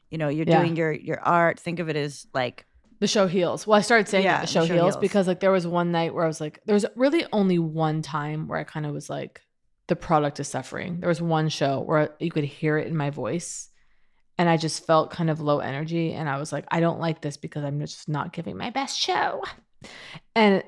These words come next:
Speaker 2: but then I came off stage and I felt better. And I said, I turned to my stage manager. I said, "The show heals. The show heals." Because doing it at least
Speaker 1: I
Speaker 2: takes you out of
Speaker 1: insist
Speaker 2: the
Speaker 1: also
Speaker 2: Yeah.
Speaker 1: that as performers,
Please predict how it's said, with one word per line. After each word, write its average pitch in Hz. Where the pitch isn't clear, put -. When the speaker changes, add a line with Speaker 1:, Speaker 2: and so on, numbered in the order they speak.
Speaker 2:
but 180
then 214
I 185
came 190
off 156
stage 226
and 185
I 170
felt -
better. -
And 180
I 147
said, 156
I -
turned 151
to 165
my 160
stage 202
manager. 180
I 160
said, -
"The 202
show -
heals. 185
The 220
show 247
heals." 233
Because 180
doing 180
it 165
at 185
least 208
Speaker 1:
I 226
Speaker 2:
takes -
you 165
out 190
of 156
Speaker 1:
insist 151
Speaker 2:
the 147
Speaker 1:
also 151
Speaker 2:
Yeah. 160
Speaker 1:
that 160
as 339
performers, 370